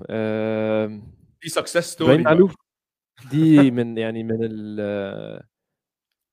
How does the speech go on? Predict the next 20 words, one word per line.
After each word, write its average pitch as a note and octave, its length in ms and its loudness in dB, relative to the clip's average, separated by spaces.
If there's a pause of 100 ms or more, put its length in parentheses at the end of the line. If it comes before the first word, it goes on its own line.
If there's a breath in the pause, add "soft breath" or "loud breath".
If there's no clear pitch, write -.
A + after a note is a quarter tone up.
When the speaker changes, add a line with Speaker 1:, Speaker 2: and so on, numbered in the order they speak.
(500)
Speaker 1:
آم، G#2 960 -4
الحاجات B2+ 280 0
اللي D3 120 4
أنا D3 240 6
فخور C#3+ 300 4
جدًا C3+ 280 4
إن B2+ 80 2
أنا C3+ 120 2
عملتها، A#2 380 -2
يعني، B2 160 0
في - 80 -14
حياتي، B2+ 200 -2
إن A#2 140 -2
في - 140 -10
مرة C#3 300 4
طلعت C3 380 0
مع C3 380 -4 (760 soft breath)
إبراهيم A#2+ 420 2
معلوف. B2 500 0
هو B2+ 140 4